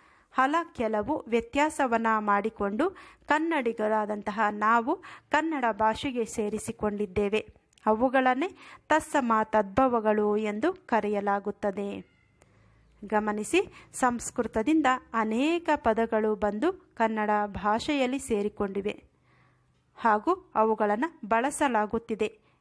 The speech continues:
ಹೀಗೆ ಸಂಸ್ಕೃತ ಪದಗಳು ಕನ್ನಡಕ್ಕೆ ಬರುವಾಗ ಕೆಲವೊಂದು ವ್ಯತ್ಯಾಸವನ್ನ ಹೊಂದಿ ಕನ್ನಡ ಭಾಷೆಯಲ್ಲಿ ಬಳಸಲ್ಪಡುತ್ತಿವೆ. ಹೀಗೆ ಕನ್ನಡಿಗರಾದ ನಾವು ಕನ್ನಡ ಭಾಷೆಗೆ ಸೇರಿಸಿಕೊಂಡಿರುವಂತಹ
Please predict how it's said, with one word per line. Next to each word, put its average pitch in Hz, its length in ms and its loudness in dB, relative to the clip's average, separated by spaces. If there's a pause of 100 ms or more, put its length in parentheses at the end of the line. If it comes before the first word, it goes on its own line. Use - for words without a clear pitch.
ಹೀಗೆ 247 640 -2
ಸಂಸ್ಕೃತ 349 720 0
ಪದಗಳು 269 580 0
ಕನ್ನಡಕ್ಕೆ 254 720 0
ಬರುವಾಗ 208 580 2 (1000)
ಕೆಲವೊಂದು 330 560 4
ವ್ಯತ್ಯಾಸವನ್ನ 247 920 0 (340)
ಹೊಂದಿ 220 580 0 (880)
ಕನ್ನಡ 220 380 2
ಭಾಷೆಯಲ್ಲಿ 254 680 0
ಬಳಸಲ್ಪಡುತ್ತಿವೆ. 202 1200 -2 (1040)
ಹೀಗೆ 220 600 -4
ಕನ್ನಡಿಗರಾದ 240 800 2
ನಾವು 208 360 0
ಕನ್ನಡ 226 540 -2
ಭಾಷೆಗೆ 247 540 0
ಸೇರಿಸಿಕೊಂಡಿರುವಂತಹ 220 1200 0